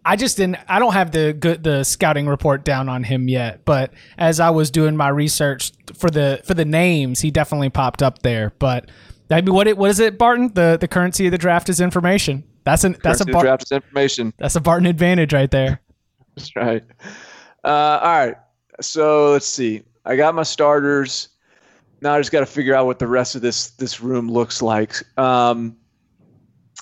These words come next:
Speaker 2: so I tell you what, I'm gonna go with a guy.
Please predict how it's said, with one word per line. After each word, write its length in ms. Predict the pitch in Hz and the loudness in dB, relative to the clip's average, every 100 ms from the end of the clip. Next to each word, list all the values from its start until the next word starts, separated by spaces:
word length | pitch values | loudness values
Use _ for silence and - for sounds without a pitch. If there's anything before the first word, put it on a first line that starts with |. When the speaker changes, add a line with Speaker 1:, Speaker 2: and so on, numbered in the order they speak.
| _ | _
Speaker 2:
so 640 | - 180 165 165 160 - _ _ _ _ _ _ _ _ _ _ _ _ _ 175 | -2 2 4 4 0 -4 _ _ _ _ _ _ _ _ _ _ _ _ _ -10
I 40 | |
tell 200 | - 208 | 0 2
you 100 | 196 | 4
what, 320 | 147 113 - _ _ _ _ _ | 4 2 -4 _ _ _ _ _
I'm 260 | 139 202 214 | 0 0 0
gonna 160 | 214 | -2
go 600 | 147 165 156 156 156 151 - | 0 2 4 4 2 -2 -4
with 760 | 135 135 127 123 - - - _ _ _ _ _ _ _ _ _ _ _ _ _ _ | 0 4 4 2 -6 -18 -20 _ _ _ _ _ _ _ _ _ _ _ _ _ _
a 100 | 160 | -6
guy. 640 | 113 143 135 131 131 131 | 0 0 2 2 0 -2